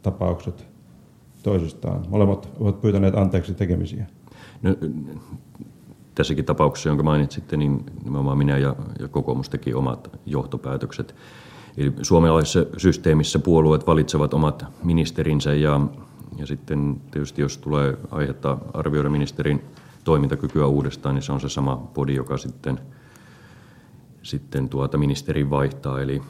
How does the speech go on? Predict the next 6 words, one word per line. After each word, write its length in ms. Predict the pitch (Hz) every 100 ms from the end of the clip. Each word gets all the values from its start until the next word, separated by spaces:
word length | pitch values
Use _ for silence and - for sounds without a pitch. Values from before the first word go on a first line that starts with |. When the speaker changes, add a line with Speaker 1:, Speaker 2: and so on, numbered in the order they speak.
| - - -
Speaker 2:
tässä 200 | - -
tapauksessa 520 | 71 69 71 - -
vihreät 480 | 73 65 73 73 69
ja 200 | 76 71 65 73
luonnollisesti 480 | 73 67 71 82
sitten 400 | 82 - 69 58